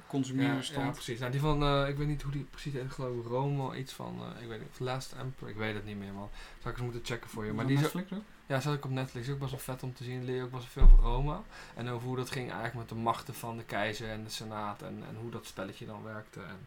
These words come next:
Speaker 2: ja, eigenlijk ook dat op een gegeven moment zie je gewoon op bijna bij al die keizers die ze behandelen dat het naar hun hoofd stijgt. En dat het echt helemaal fout gaat.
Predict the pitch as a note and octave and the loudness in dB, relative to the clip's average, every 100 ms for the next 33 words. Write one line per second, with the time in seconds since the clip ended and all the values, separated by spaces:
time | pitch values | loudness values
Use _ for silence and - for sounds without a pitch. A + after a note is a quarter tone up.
0 | - - - - - - G#2+ F2 A#2 A#2+ | -20 -20 -20 -20 -20 -8 -6 -2 -2 -2
1 | A#2+ A#2 B2+ A#2+ B2 A2+ A#2 A#2+ B2 B2+ | -6 -6 -8 -6 -8 -8 -10 4 4 4
2 | A#2 - C3+ B2 B2 A#2+ A#2 B2 A#2+ A#2+ | 0 -2 -2 -2 -4 -4 -4 -2 -2 -2
3 | - C#3+ C#3 C#3 C3 C3 C3+ C3 B2 B2+ | 0 0 -2 0 0 0 -4 -4 -6 -6
4 | B2+ A#2+ A#2+ A#2+ A#2 A2+ B2+ - G2+ G#2 | -6 -8 -6 -6 -4 -6 -6 -8 -6 -6
5 | C#3 - - - - - A2+ A2+ A2+ A2 | -8 -16 -20 -20 -20 -14 -8 -8 -8 -10
6 | - B2+ A#2+ - A#2+ A#2 G2+ F#2+ | -8 -8 -6 -4 -4 -4 -8 -10